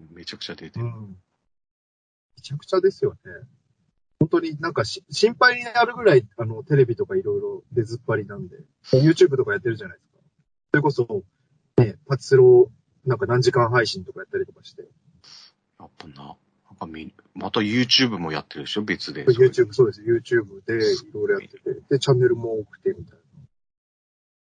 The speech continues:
Speaker 2: な。
Speaker 1: なあ、やっぱ、
Speaker 2: 安村さん。
Speaker 1: エムワン効果？これが。エムワンの決勝。
Speaker 2: これね。で、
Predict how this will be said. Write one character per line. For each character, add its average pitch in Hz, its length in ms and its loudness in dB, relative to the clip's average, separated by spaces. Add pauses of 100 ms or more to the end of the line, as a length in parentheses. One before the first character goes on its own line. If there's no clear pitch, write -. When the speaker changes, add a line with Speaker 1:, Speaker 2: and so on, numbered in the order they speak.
(240)
Speaker 2:
な。 65 60 -20
Speaker 1:
な 78 100 -20
あ、 85 200 -20 (300)
や - 40 -20
っ - 20 -20
ぱ、 78 160 -12 (640)
Speaker 2:
安 110 260 -4
村 123 140 4
さ 98 60 -6
ん。 120 40 -2
Speaker 1:
エ 131 40 2
ム 139 60 4
ワ 143 100 4
ン 131 120 -4
効 131 240 2
果？ 87 280 0
こ 92 100 -6
れ 85 100 -4
が。 - 80 -16 (240)
エ 95 80 -6
ム 95 180 -6
ワ 98 100 -2
ン 95 140 -6
の 92 300 -8 (920)
決 - 200 -2 (160)
勝。 95 60 2
Speaker 2:
こ - 60 8
れ 156 60 4
ね。 147 40 -8
で、 - 60 -20